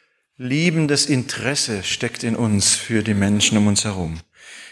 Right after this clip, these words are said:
Jesus will unsere Herzen mit seiner Liebe füllen für die Menschen. Er will uns seine Augen geben, dass wir die Menschen mit seinen Augen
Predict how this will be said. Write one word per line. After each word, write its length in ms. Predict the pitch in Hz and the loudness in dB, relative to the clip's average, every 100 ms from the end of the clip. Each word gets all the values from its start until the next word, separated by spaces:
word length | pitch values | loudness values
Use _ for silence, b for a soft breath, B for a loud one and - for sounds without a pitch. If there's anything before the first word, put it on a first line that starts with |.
| B | B
Jesus 380 | 120 113 110 113 | -8 -4 -2 -2
will 200 | 113 120 | -2 -2
unsere 300 | 120 107 107 | -2 -2 -2
Herzen 380 | 110 107 - 117 | 0 0 2 2
mit 100 | 110 | 4
seiner 300 | 117 110 110 | 2 2 2
Liebe 340 | 113 123 110 | 4 2 0
füllen 500 | 92 - 123 120 110 | -2 -2 0 0 -2
für 280 | 95 - 123 | -4 -4 -2
die 100 | 120 | 0
Menschen. 460 | 113 110 104 - 90 B B B | 0 0 -2 -4 -6 B B B
Er 140 | 117 117 | -2 0
will 120 | 135 | 2
uns 200 | 127 - | 2 2
seine 320 | 131 131 - | 2 2 0
Augen 400 | 117 143 135 117 | 2 2 0 0
geben, 340 | 120 131 135 | 2 2 0
dass 220 | 123 117 123 | -2 0 0
wir 80 | |
die 100 | 117 | 0
Menschen 480 | 110 113 123 120 120 | 2 0 0 0 2
mit 140 | 113 113 | 2 0
seinen 360 | 104 104 107 | 0 0 0
Augen 480 | - 98 104 101 | 2 4 4 4